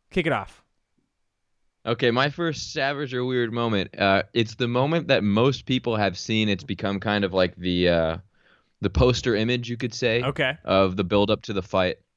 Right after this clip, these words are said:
Speaker 2: uh, besides Ben Askren getting knocked out in five <laughs> seconds.
Speaker 1: <laughs>
Speaker 2: Um, but so Jake Paul and Ben Askren, I wanna say it was, like, two or three weeks ago, they had a a face-off, like, press conference media thing.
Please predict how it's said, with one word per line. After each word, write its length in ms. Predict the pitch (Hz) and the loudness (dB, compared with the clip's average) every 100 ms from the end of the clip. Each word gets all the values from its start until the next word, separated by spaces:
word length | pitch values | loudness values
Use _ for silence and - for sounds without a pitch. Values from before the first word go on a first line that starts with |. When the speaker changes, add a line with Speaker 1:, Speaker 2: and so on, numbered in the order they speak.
| _ _ _ - | _ _ _ -12
Speaker 2:
uh, 140 | 85 | -10
besides 480 | - - 117 107 92 | -10 -2 2 2 0
Ben 160 | 101 95 | 0 2
Askren 380 | 90 95 101 | 2 -2 -4
getting 200 | 87 87 | -2 -2
knocked 260 | 90 87 85 | -2 -2 0
out 100 | 87 | -2
in 80 | 82 | -2
five 240 | 87 85 | -4 -4
<laughs> 20 | |
seconds. 460 | - 139 160 - 135 139 113 - | -4 -6 -4 -2 -4 -6 -8 -6
Speaker 1:
<laughs> 0 | - | -2
Speaker 2:
Um, 380 | 101 92 87 - _ _ _ _ _ _ _ _ _ - | 0 0 -2 -8 _ _ _ _ _ _ _ _ _ -2
but 280 | 117 104 - | 0 0 -2
so 160 | 120 | 0
Jake 300 | 104 127 139 | 0 0 0
Paul 240 | 151 131 117 | 0 0 0
and 160 | 104 | 0
Ben 160 | 95 107 | 0 0
Askren, 480 | 101 104 - 101 95 | 0 -2 -4 -6 -4
I 60 | |
wanna 160 | 92 131 | -4 -6
say 120 | 156 | -6
it 40 | 143 | -8
was, 100 | 104 | -6
like, 120 | 90 _ _ | -8 _ _
two 220 | - 123 | -8 -2
or 80 | 123 | -2
three 260 | 123 123 123 | -2 -2 0
weeks 260 | 127 - | 0 -2
ago, 260 | 131 135 131 | 2 6 6
they 200 | 101 98 | 8 6
had 500 | 101 98 98 95 90 78 | 6 4 4 4 2 0
a 200 | 90 85 - _ - | 0 0 -6 _ -6
a 180 | 92 87 | 0 0
face-off, 600 | 85 107 95 104 95 95 | 0 0 0 2 0 0
like, 160 | 92 85 | -4 -6
press 260 | - 87 - | -4 -4 -2
conference 460 | 92 90 92 85 | -4 -4 -6 -4
media 340 | 90 87 87 85 | -2 0 0 0
thing. 320 | 87 82 | -2 -6